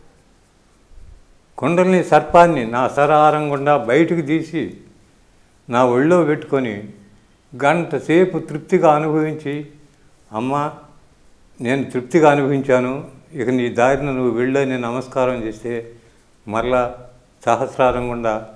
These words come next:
దేహంలోకి వచ్చి ఆసీనురాలైంది.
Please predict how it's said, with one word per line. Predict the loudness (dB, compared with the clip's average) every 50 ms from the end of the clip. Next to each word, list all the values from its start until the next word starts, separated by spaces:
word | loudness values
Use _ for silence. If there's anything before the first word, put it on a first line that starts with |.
| -20 _ _ _ _ -20 _ -14 -6
దేహంలోకి | -2 2 2 2 2 2 2 0 0 0 -2
వచ్చి | -4 -6 -6 -6 -6 -6 -6 -6 -10 -16 -20 -20 -20 _ _ _ _ _ _ _ -6 -2
ఆసీనురాలైంది. | -2 -2 -2 -2 -6 -4 -2 0 0 0 0 -4 -6 -6 -8 -12 -14 -20